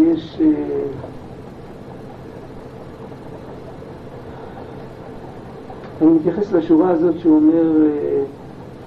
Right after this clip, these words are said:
בין אם יבין, בין אם לא יבין, יש ב-, יש ספר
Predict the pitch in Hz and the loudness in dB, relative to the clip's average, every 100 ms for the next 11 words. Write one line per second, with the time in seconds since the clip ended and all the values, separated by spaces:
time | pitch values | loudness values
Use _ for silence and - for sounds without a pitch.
0 | - - - - 190 220 208 175 151 190 | -16 -16 -16 2 4 4 4 2 2 2
1 | 202 160 151 175 180 165 165 214 196 151 | 4 4 4 6 6 6 6 6 4 4
2 | 160 147 139 - - - - - - - | 4 4 2 -12 -16 -16 -16 -16 -16 -16
3 | - - - - - - - - - - | -16 -16 -16 -16 -16 -14 -14 -14 -16 -16
4 | - 202 226 214 175 170 180 170 170 160 | -10 0 0 0 2 6 6 6 6 6
5 | 165 - - 180 202 - - 190 - 160 | 4 -2 -6 -2 0 -2 2 2 4 0
6 | 143 | 0